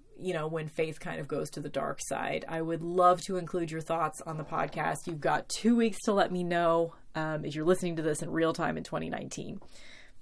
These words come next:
So let me know. Either email me,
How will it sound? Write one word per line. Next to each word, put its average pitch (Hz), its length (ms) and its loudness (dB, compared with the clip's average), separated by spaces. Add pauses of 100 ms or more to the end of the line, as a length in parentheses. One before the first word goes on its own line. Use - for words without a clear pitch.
(840)
So 180 300 6
let 180 320 4
me 240 180 0
know. - 360 0
Either 165 340 0
email 208 400 2
me, 220 340 -2